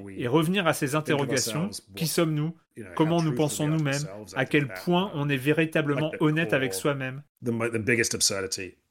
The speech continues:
Speaker 1: in
Speaker 2: La plus
Speaker 1: Telling
Speaker 2: grande
Speaker 1: Lies
Speaker 2: absurdité
Speaker 1: is,
Speaker 2: de Telling Lies
Speaker 1: uh,
Speaker 2: reste le
Speaker 1: that
Speaker 2: fait que le
Speaker 1: Logan's
Speaker 2: personnage de Logan
Speaker 1: character
Speaker 2: se ment en
Speaker 1: is
Speaker 2: permanence.
Speaker 1: constantly lying to himself.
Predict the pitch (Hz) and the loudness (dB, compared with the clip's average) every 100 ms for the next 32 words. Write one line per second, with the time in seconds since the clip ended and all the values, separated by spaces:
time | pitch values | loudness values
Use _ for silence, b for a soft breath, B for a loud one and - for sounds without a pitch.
0 | _ _ _ _ 104 95 127 151 143 196 | _ _ _ _ -10 -2 0 0 0 2
1 | 196 139 113 143 151 143 165 131 143 131 | 2 0 0 0 0 -2 -2 -2 -2 -2
2 | 127 135 156 180 156 143 131 175 - 139 | -4 0 0 0 -4 -2 0 2 2 -2
3 | - 180 - 123 135 135 143 165 139 123 | -2 -4 -2 -2 0 -2 -2 -2 0 0
4 | 135 143 156 170 160 135 120 139 151 - | 0 2 2 2 -2 -4 -4 0 0 -2
5 | 120 139 120 120 110 98 104 95 95 92 | -4 -2 -2 -2 -4 -6 -10 -14 -16 -16
6 | 92 92 92 90 - 95 - | -16 -14 -14 -6 -6 -6 -10